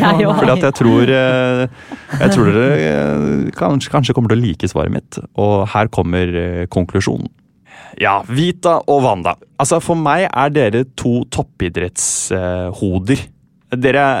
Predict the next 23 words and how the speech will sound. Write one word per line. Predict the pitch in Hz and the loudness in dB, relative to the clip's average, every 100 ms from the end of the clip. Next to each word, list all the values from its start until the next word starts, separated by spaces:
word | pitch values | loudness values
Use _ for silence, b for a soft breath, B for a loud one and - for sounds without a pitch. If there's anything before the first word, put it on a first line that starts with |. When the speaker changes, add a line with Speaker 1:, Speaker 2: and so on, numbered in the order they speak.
| 78 | -2
Speaker 3:
dere | 135 135 | 0 0
er | 104 95 98 | 2 0 0
jo | 135 143 - | 0 0 0
åpenbart | 117 101 113 127 | 0 0 -2 0
villige | 127 87 82 - | -2 -2 -4 -4
til | 95 104 | -2 0
å | 107 107 107 - | 2 2 0 -2
ofre. | - - 156 156 | -4 -2 0 0
Dere | 135 | -2
kommer | - 110 90 98 | -2 -4 -2 -2
dere | 113 | -2
opp | - - | -4 -4
om | 113 | -2
morgenen, | 117 101 92 185 | 0 0 0 -2
som | - 120 | 0 2
er | 92 120 B B B B B - | 2 0 B B B B B -2
det | 131 | 0
viktigste | 139 - - - - 117 113 | 0 -4 -10 -8 -2 0 0
for | - 95 92 | 0 -2 0
en, | 104 107 104 | -2 -4 -6
eh, | 104 104 104 | -6 -4 -6
proff. | 104 170 - - - | -2 -2 -2 -10 -8
Ehm, | 113 110 110 110 107 | -4 -2 -2 -4 -4